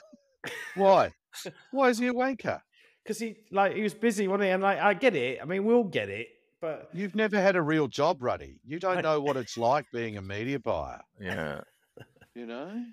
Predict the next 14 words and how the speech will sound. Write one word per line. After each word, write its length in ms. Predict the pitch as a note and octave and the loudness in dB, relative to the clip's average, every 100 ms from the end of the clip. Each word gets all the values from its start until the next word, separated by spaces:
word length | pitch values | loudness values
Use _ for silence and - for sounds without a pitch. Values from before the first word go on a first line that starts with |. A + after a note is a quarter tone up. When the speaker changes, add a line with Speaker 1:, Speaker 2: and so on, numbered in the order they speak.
| _ _ | _ _
Speaker 2:
You 100 | E3 | 4
don't 160 | G3+ F#3 | 6 8
know 80 | |
what 80 | F3+ | 6
it's 120 | D3 E3+ | 4 6
like 200 | D#3 F#2+ | 4 4
selling 360 | F3+ E3+ D#3+ | 4 6 4
stuff, 280 | - C#3+ - | 4 2 4
mate, 280 | B2 A#2+ A#2 | 4 4 2
you 80 | C3 | 2
know? 40 | C#3 C#3+ | 2 2
Speaker 3:
I 60 | |
must 340 | C#3+ F#3+ - | 4 4 6
Speaker 2:
I'm, 60 | F#3+ | 4